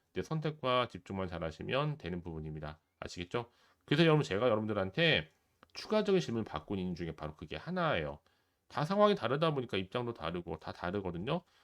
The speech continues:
거기에 맞는 솔루션 제가 제공하겠다는 겁니다. 그러니까 너무 고민하지 마시고요.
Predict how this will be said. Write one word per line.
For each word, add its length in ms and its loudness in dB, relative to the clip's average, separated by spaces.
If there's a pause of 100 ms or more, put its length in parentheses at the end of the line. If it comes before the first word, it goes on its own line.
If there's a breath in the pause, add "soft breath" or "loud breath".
(140 soft breath)
거기에 320 2
맞는 240 2
솔루션 420 -4
제가 120 0
제공하겠다는 680 -4
겁니다. 380 -8
그러니까 80 -6
너무 140 -4
고민하지 440 -4
마시고요. 580 -4